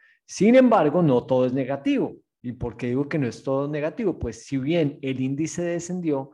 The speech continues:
todavía se encuentra por encima del umbral de los cincuenta puntos. Recuerden que ese índice, mientras se encuentre por encima de cincuenta, lo que está indicando es que las perspectivas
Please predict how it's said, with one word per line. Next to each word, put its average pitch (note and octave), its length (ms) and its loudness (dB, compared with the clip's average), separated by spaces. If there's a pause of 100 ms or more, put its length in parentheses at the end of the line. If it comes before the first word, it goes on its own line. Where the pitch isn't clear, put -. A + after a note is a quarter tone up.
(480)
todavía D3+ 920 0
se E3 180 -10
encuentra B2+ 600 -6
por E3+ 160 -2
encima B2 640 -2
del D#3+ 120 -4
umbral A#2 340 -4
de A#2 80 -10
los C#3+ 220 -10
cincuenta A#2+ 760 -6
puntos. - 600 -4 (440)
Recuerden C3 540 0
que D#3 240 2
ese A#2+ 220 -2
índice, B2 560 -2 (320)
mientras B2+ 500 4
se B2+ 100 -4
encuentre C3+ 440 0
por A2+ 160 -4
encima A#2+ 400 -4
de C#3 80 -4
cincuenta, E3 760 -6 (260)
lo E3 460 6
que D#3 120 0
está D#3+ 600 -2
indicando F#3+ 1000 -2 (360)
es B2+ 220 -4
que D3+ 300 0
las C3 340 -2
perspectivas A#2+ 920 -2